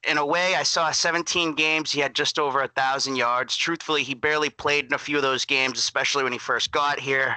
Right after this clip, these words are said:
He obviously didn't play a full game against the Giants. He was pretty productive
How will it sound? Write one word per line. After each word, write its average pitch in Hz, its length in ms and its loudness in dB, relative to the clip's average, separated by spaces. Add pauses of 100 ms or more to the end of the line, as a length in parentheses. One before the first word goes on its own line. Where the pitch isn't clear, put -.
He 135 120 -2
obviously 131 500 0
didn't 120 240 -2
play 131 180 0
a 120 60 0
full 131 160 -2
game 120 200 -2
against 113 200 -2
the 104 60 -12
Giants. 113 420 -2
He 156 60 -2
was 156 100 -4
pretty 226 240 -4
productive 139 760 -2